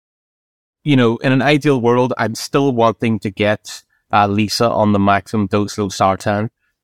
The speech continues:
Um, but I'm aware that even despite being on a submaximal dose of losartan, her,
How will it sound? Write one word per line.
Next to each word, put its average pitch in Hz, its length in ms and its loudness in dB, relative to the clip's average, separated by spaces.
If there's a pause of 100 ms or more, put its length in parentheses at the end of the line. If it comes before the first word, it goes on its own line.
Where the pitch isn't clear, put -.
(280)
Um, 104 500 2 (220)
but 110 140 2
I'm 107 160 2
aware 107 440 2
that 113 200 -2
even 127 260 0
despite 117 600 -2 (200)
being 113 180 0
on 107 60 0
a 107 40 -4
submaximal 113 720 -2
dose 107 220 -2
of 104 80 -12
losartan, 120 600 0 (360)
her, 110 360 2